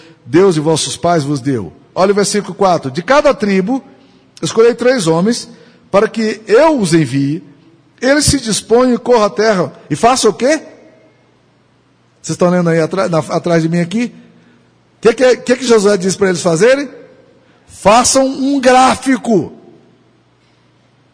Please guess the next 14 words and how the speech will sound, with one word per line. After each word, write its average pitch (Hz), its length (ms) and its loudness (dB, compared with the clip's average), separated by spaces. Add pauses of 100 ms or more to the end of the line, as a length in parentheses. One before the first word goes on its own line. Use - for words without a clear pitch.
(2000)
Gente, 214 380 0
isso 196 120 0
é 226 40 2
logística. 214 720 0 (1160)
Isso - 120 -4
é 208 60 2
planejamento. 226 920 0 (1120)
E 202 100 2
aí 285 180 4
ele 302 100 2
vai 254 140 4
dizer 208 260 2
no 220 80 0
versículo, 208 720 0